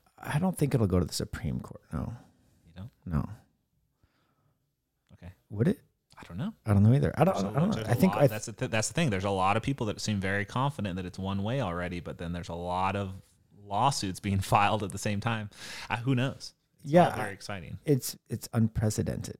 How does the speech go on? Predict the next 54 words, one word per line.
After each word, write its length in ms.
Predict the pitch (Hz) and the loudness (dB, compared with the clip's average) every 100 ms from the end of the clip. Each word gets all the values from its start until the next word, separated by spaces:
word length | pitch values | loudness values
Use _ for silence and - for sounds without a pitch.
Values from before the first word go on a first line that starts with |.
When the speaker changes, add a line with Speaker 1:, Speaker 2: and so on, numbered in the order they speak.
| - | -12
Speaker 2:
Yeah. 160 | 85 107 | -2 0
Speaker 1:
and 100 | 98 | 0
it's 180 | 80 127 | -2 -8
interesting 580 | 120 107 - 87 80 - | -6 -6 -4 -2 -2 0
and 120 | 101 | 0
it's 140 | - | 0
kinda, 160 | - 139 | 0 0
Speaker 2:
Terrifying. 120 | 123 120 | 2 0
Speaker 1:
it's 100 | - | 0
kinda 320 | - 165 160 | 2 4 4
scary. 500 | - 82 73 87 110 - - 104 | 2 -2 -2 -4 -8 -16 -10 -2
Um, 500 | 92 90 95 107 - | 0 0 0 -4 -12
Speaker 2:
Terrifying. 280 | 104 - 110 | -20 -18 -6
Speaker 1:
you 60 | 90 | -2
know, 220 | 80 80 | -2 0
I 80 | 98 | -2
just, 300 | 101 104 - - | -2 -4 -8 -6
I 80 | |
hope 160 | 90 98 | -4 -4
the 100 | - | -6
stock 280 | - 87 - | -6 -6 -4
market 240 | 87 80 | -6 -8
doesn't 300 | 85 82 78 - _ _ _ - | -12 -14 -18 -20 _ _ _ -16
plunge 600 | - 92 80 87 - - _ _ _ | -4 0 2 0 -2 -10 _ _ _
into, 280 | 101 - 90 80 | -16 -14 -18 -8
uh, 80 | 95 - | -6 -6
some 220 | - 95 | -4 -4
people 220 | 95 85 | -4 -4
think 200 | 90 82 | -4 -2
it 100 | 71 | -2
will, 220 | 85 85 | 0 0
but 180 | 87 85 90 | -2 -4 -8
I 60 | |
guess 180 | 92 - | -10 -2
they, 140 | 90 82 - | -2 -2 -4
they 120 | 101 | 0
always 220 | 98 90 - | 2 2 0
say 120 | 52 | -4
that 220 | 53 - | -8 -12
though, 180 | 78 80 | -18 -6
right? 120 | 98 - - _ _ _ _ _ 175 | -4 -6 -10 _ _ _ _ _ _
Speaker 2:
Yeah. 140 | 175 131 98 - - _ | -20 -18 -16 -18 -20 _
I 80 | 160 | -14
mean, 160 | 165 160 156 | -12 -14 -14
is 120 | 151 | -12
the 60 | 147 | -12
stock 320 | - 139 131 | -10 -10 -8
market 280 | 143 135 113 | -10 -10 -10
ever 200 | 107 110 | -10 -10
gonna 160 | 107 107 | -8 -8
get 140 | 98 | -6
worse 280 | 101 107 - | -6 -6 -8
than 260 | 98 101 - | -10 -10 -12
when 160 | 107 | -16